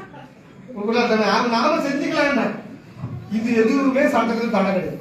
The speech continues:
எது? எதுவுமே சட்டத்தில் கிடையாது. நீங்க நீதிமன்றத்தை எடுத்துக்கொள்ளவில்லை, சாமானியன்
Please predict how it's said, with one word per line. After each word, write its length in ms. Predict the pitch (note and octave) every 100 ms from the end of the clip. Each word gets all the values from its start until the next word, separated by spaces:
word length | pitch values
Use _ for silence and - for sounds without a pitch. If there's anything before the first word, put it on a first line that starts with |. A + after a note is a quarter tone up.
| F#3
எது? 140 | A#3 C4 B3+ - - - F3+
எதுவுமே 340 | A3+ C#4 B3 C4
சட்டத்தில் 320 | A3+ A3 A3 G#3
கிடையாது. 280 | F#3+ E3+ - - - - -
நீங்க 220 | A3 A#3 A3+
நீதிமன்றத்தை 920 | A#3+ C4+ B3+ A#3+ A#3 G#3 G#3 G3+ A#3 B3+ A3+
எடுத்துக்கொள்ளவில்லை, 880 | G#3+ G#3 - A3 G#3 G3 F3+ F3+ F#3 E3+ - - - -
சாமானியன் 720 | F3+ A3 C4+ C4+ A#3+ A3 B3